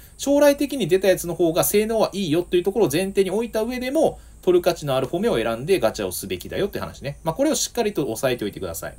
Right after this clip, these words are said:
で、今ざっと見てきましたけど、やっぱり四三三ビーのティーワンはちょっとね、これ多分ね、あの時に出たやつだと思うんですけどね、シーズンフォーカスの時に出たやつだと思うんですけど、そうね、まあ、シーエフに、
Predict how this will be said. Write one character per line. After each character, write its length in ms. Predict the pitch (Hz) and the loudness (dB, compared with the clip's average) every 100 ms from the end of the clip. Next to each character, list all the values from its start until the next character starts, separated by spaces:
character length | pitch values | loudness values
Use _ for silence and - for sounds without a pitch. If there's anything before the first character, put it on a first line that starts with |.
| - 151 | -16 0
で、 380 | 196 147 87 - - - - | 2 4 0 -8 -20 -20 -12
今 180 | 254 311 | 0 2
ざ 180 | - 180 | 4 4
っ 100 | 226 | 4
と 120 | 277 | -2
見 100 | 302 | 0
て 120 | 262 | 0
き 100 | - | 0
ま 120 | 160 165 | 0 0
し 80 | |
た 100 | 143 | 0
け 100 | 123 | 0
ど、 60 | 113 | 0
や 60 | 131 | 0
っ 40 | |
ぱ 60 | 247 | 0
り 80 | |
四 240 | 147 - 247 | -2 0 0
三 280 | - 302 - | 2 2 0
三 360 | - 185 185 | 0 0 0
ビ 140 | 190 156 | -2 0
ー 40 | |
の 320 | 120 110 87 - - - - | 2 2 0 -6 -20 -20 -14
テ 80 | - | -4
ィ 160 | 196 214 | 0 6
ー 40 | |
ワ 140 | 214 180 | 8 8
ン 120 | 123 | 6
は 320 | 123 113 - - | 6 6 2 -2
ち 120 | - | 0
ょ 40 | |
っ 60 | 233 - | 0 2
と 140 | 180 123 | 2 2
ね、 160 | 107 | 2
こ 120 | - | 0
れ 60 | 254 | 0
多 160 | 247 294 | 4 4
分 240 | 247 147 | 4 2
ね、 200 | 117 107 | 0 2
あ 160 | 101 175 | 2 0
の 100 | 233 | -2
時 300 | 262 - 151 | -6 -4 -2
に 80 | |
出 120 | 123 151 | 0 4
た 100 | 151 | 4
や 80 | |
つ 80 | - | 4
だ 100 | 110 | 0
と 80 | 117 | 0
思 100 | 131 | -2
う 40 | |
ん 0 | |
で 40 | 113 | -4
す 60 | |
け 80 | - | -6
ど 100 | 90 | -8
ね、 240 | 90 87 82 | -8 -8 -8
シ 160 | - 180 | -6 -4
ー 20 | |
ズ 80 | 208 | -2
ン 20 | |
フ 80 | 233 | -2
ォ 20 | |
ー 20 | |
カ 80 | 220 | -2
ス 80 | 147 | -2
の 60 | |
時 80 | 123 | -4
に 40 | 101 | -4
出 100 | 117 | -2
た 80 | 117 | -2
や 60 | |
つ 60 | 98 | -2
だ 100 | 98 | -6
と 80 | 98 | -6
思 100 | 104 | -8
う 20 | |
ん 20 | |
で 40 | |
す 80 | 95 | -8
け 100 | 90 | -6
ど、 260 | 92 95 - - - - - - - - - - - - - - - | -4 -4 -4 -14 -20 -20 -20 -20 -20 -20 -20 -20 -20 -20 -20 -20 -20
そ 200 | - 190 | 0 0
う 20 | |
ね、 180 | 120 135 | 4 2
ま 80 | 117 | 2
あ、 40 | |
シ 180 | 110 170 | -2 0
ー 120 | 185 | 2
エ 20 | 190 | 2
フ 460 | 185 175 175 175 | 4 6 8 6
に、 420 | 180 190 104 - | 4 2 0 -2